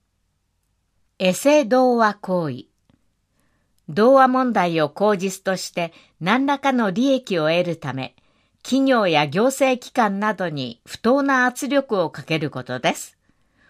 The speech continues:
不当な要求に対しては、はっきり断ることが大切です。エセ同和行為を受けたときは、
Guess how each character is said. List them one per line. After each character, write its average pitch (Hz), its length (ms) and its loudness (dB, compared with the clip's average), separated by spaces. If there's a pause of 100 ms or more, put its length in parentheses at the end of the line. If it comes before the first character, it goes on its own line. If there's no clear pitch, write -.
(280)
不 - 180 -20
当 240 200 4
な 240 140 0
要 240 240 0
求 240 240 0
に 220 180 -2
対 226 240 -2
し - 80 -16
て 175 140 -4
は、 147 200 0 (200)
は 202 160 -2
っ 208 160 -2
き 320 140 -4
り 180 340 -4
断 277 400 0
る 262 120 -2
こ 233 120 -6
と 277 120 -6
が 233 160 -2
大 131 240 -6
切 - 340 -10
で 147 120 -4
す。 - 200 -16 (1080)
エ 196 140 2
セ 277 280 2
同 247 240 4
和 254 180 2
行 262 280 2
為 190 180 0
を 170 100 0
受 202 180 -4
け 196 40 -2
た 160 140 -4
と 151 140 -8
き 170 160 -8
は、 135 220 -2